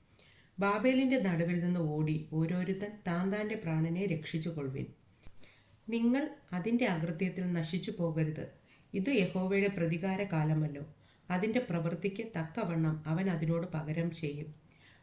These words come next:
ബാബേൽ യഹോവയുടെ കയ്യിൽ സർവ്വഭൂമിയെയും ലഹരി പിടിപ്പിക്കുന്ന പൊൻപാത്രം ആയിരുന്നു.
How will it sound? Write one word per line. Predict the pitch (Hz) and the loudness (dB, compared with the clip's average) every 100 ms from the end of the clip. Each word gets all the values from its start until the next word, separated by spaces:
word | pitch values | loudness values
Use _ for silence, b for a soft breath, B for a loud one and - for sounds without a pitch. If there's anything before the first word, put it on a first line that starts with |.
| B | B
ബാബേൽ | 190 196 202 254 269 160 | -2 0 4 4 4 2
യഹോവയുടെ | 165 196 202 233 233 226 | 2 2 0 2 0 0
കയ്യിൽ | 165 160 160 | 0 0 -2
സർവ്വഭൂമിയെയും | - 175 185 240 160 170 180 185 190 190 196 - | -4 -2 0 -2 -2 0 0 0 -2 -2 -4 -4
ലഹരി | 165 160 208 | -2 0 0
പിടിപ്പിക്കുന്ന | 247 160 156 160 156 156 156 B B B | 0 -2 -2 0 2 2 0 B B B
പൊൻപാത്രം | 196 208 233 175 160 170 196 - | 0 0 2 0 -2 -4 -4 -2
ആയിരുന്നു. | 156 151 165 139 | 0 2 0 -6